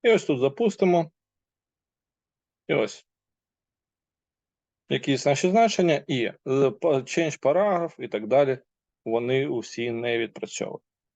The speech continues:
<clears throat> Далі. Це я зак-, поки що закриваю.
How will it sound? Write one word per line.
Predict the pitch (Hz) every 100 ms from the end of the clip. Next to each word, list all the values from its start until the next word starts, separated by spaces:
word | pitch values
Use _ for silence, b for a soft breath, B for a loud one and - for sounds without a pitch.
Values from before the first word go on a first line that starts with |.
| _ _ _ -
<clears throat> | 226 226 175 123
Далі. | 123 113 - _ _ _ _ _ _ _ _ _ _ _ _ - 143
Це | -
я | 110 104
зак-, | - -
поки | 120 117
що | 135
закриваю. | 143 190 202 202 190